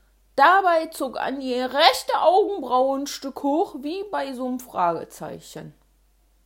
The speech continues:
Ich sprang von meinem Stuhl auf, guckte an das Küchenfenster und dann: „Oh nee, Andi, deine Mutter kommt“, rief ich entsetzt, als ich Andrea ihre Mama den Hof langlaufen sah.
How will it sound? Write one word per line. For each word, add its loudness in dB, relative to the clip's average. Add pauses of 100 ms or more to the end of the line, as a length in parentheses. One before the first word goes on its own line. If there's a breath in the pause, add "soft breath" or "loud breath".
(1800)
Ich 6
sprang 0
von 0
meinem 0
Stuhl -6
auf, -10 (400)
guckte 8
an 2
das -4
Küchenfenster -2 (680)
und 0
dann: 8
„Oh 4
nee, 6
Andi, 2
deine 8
Mutter 6
kommt“, 4
rief 2
ich -2
entsetzt, -2
als -2
ich -12
Andrea -2
ihre -4
Mama -2
den -2
Hof -4
langlaufen -12
sah. -10